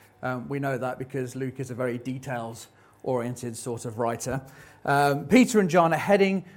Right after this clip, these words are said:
to the temple to pray when they come across a man. It was a man who'd been crippled, um, from birth.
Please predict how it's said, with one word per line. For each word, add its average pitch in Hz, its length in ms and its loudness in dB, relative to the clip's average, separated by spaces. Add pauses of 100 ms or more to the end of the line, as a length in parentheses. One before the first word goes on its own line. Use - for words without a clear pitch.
(100)
to - 80 -8
the 135 100 -6
temple 147 720 -2
to - 120 -14
pray 156 460 6
when 143 140 -4
they 147 140 -2
come 165 180 -4
across 151 540 -2 (340)
a 151 60 -8
man. 151 500 -4 (580)
It 147 60 -10
was 139 100 -6
a 147 60 -4
man 165 260 2
who'd 156 220 0
been 147 240 -2 (280)
crippled, 151 640 6 (340)
um, 143 340 -2
from 135 300 -4
birth. 185 560 6